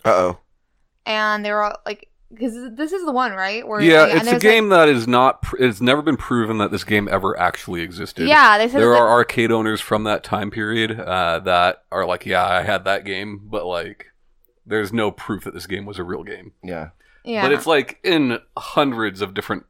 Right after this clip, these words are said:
Speaker 3: like, pop culture things, you can find references to Polybius.
Speaker 1: Does that ever make any allusion to, like, what kind of game it was?
Speaker 3: I don't know. I don't know.
Speaker 1: 'Cause I always imagine it was,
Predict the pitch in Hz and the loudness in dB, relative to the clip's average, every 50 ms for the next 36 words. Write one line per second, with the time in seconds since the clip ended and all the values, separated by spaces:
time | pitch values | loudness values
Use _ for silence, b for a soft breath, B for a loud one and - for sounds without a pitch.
0 | _ _ - 117 110 101 - - _ - - - 101 - - - 104 - - - | _ _ -4 -2 -2 -2 -2 -6 _ -6 -2 -2 -2 -2 -2 -8 -10 -8 -10 -12
1 | 92 - 98 92 90 90 90 87 - - - 113 - 95 - 104 90 87 87 85 | -14 -12 -12 -12 -12 -12 -16 -18 -20 -18 -18 -18 -18 -14 -10 -10 -8 -8 -8 -10
2 | - - 92 - 95 85 - - - - 95 - 87 92 85 80 85 - - - | -10 -14 -18 -16 -16 -16 -16 -14 -10 -10 -8 -8 -8 -8 -10 -12 -12 -14 -16 -20
3 | _ _ _ _ _ _ _ _ _ _ _ _ _ - 143 156 156 165 190 190 | _ _ _ _ _ _ _ _ _ _ _ _ _ -2 -2 0 2 2 4 4
4 | - 107 120 147 165 180 226 247 254 247 - 180 180 175 180 165 160 151 135 113 | 4 6 6 4 4 6 6 4 4 4 4 2 0 0 0 -2 0 2 2 2
5 | 107 113 117 113 113 127 117 113 - - 139 110 101 101 98 95 92 90 85 - | 2 0 0 -2 -4 -4 -6 -6 -6 -4 -2 -2 0 0 0 -2 -2 -4 -4 -8
6 | - _ _ _ _ - 90 85 85 76 - 78 82 92 90 - - 107 92 87 | -10 _ _ _ _ -6 -4 -4 -4 -4 -6 -4 -2 -2 -2 -2 -4 -4 -2 -2
7 | 85 78 73 69 - 76 80 92 95 101 - - 120 120 123 127 135 131 127 - | -2 -4 -6 -8 -8 -6 -4 -2 -2 -2 -2 0 0 0 0 0 -2 -6 -12 -16
8 | - _ _ _ _ _ _ - - - 330 - 160 165 156 170 127 95 85 - | -20 _ _ _ _ _ _ -20 -16 -6 0 2 2 2 4 2 0 0 -2 -8
9 | _ _ _ _ - - 92 101 117 131 123 131 87 - - - _ - - _ | _ _ _ _ -10 -8 -4 -2 -2 0 0 -2 -4 -6 -10 -16 _ -20 -20 _
10 | _ _ - - - - - - - _ - - _ - - 120 110 104 98 82 | _ _ -20 -20 -20 -20 -20 -20 -20 _ -20 -20 _ -6 -4 -2 -2 -2 -2 -2
11 | - 98 113 127 147 170 165 151 120 110 98 90 92 92 92 98 95 92 90 87 | 0 2 2 2 2 2 2 0 0 0 -2 -2 0 0 0 -2 -4 -6 -10 -10
12 | 82 - | -12 -16